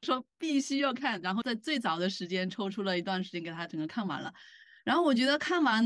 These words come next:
《怒呛人生》之后，觉得，哇，能聊的点好多呀，就每一集都让我很上头，然后每一个主题都直击我的很多痛点哈。然后我想，想在这里首先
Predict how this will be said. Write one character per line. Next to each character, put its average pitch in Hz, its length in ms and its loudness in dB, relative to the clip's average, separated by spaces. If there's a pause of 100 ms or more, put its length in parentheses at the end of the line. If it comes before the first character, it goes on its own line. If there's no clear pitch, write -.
《怒 311 140 4
呛 269 180 2
人 208 140 2
生》 269 200 4
之 285 120 -2
后， 285 200 -2
觉 220 120 0
得， 220 160 -2
哇， 233 460 0
能 196 220 0
聊 240 160 0
的 233 80 -4
点 185 280 -4
好 190 500 0
多 254 260 -4
呀， 226 220 -2 (220)
就 294 100 0
每 220 220 6
一 277 80 2
集 277 120 -4
都 233 120 -2
让 233 180 0
我 190 60 0
很 170 120 -4
上 190 240 -4
头， 147 340 -10
然 160 120 -2
后 190 80 4
每 180 300 6
一 165 40 2
个 233 140 0
主 202 180 -4
题 170 140 -4
都 202 180 -2
直 185 280 -6
击 220 320 2
我 160 120 -6
的 175 80 0
很 165 140 -6
多 180 80 0
痛 208 260 2
点 156 220 -6
哈。 160 180 -8 (520)
然 196 100 4
后 247 140 4
我 214 80 2
想， 190 260 0
想 175 180 0
在 214 120 2
这 220 100 2
里 165 240 0 (240)
首 170 260 -2
先 233 380 2